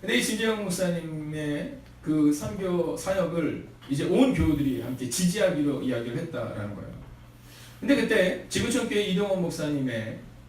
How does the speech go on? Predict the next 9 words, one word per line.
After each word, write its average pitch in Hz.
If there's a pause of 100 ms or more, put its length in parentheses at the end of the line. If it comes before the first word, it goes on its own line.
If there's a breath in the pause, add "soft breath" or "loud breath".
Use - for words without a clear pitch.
(580)
이번 196
주 185
설교 202
말씀이 156
뭐였냐면 127
갈등에 151
대한 123
내용이었다고 90
하더라고요. -